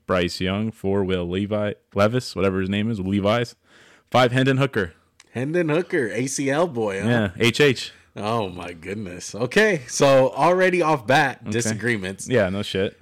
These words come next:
Speaker 2: Um,
Speaker 1: Anthony Richardson, one for you, I'm sure.
Speaker 2: Yeah,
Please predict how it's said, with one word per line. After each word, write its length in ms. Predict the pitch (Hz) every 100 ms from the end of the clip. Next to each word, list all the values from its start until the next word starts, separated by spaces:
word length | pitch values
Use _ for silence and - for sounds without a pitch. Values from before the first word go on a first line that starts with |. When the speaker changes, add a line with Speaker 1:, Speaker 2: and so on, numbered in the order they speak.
| _
Speaker 2:
Um, 600 | 110 110 107 101 92 87
Speaker 1:
Anthony 300 | 107 104 110
Richardson, 440 | 107 104 107 - 113
one 160 | 101 101
for 120 | 117
you, 160 | 92 95
I'm 120 | 101
sure. 360 | - 95 107 113
Speaker 2:
Yeah, 300 | 95 90 82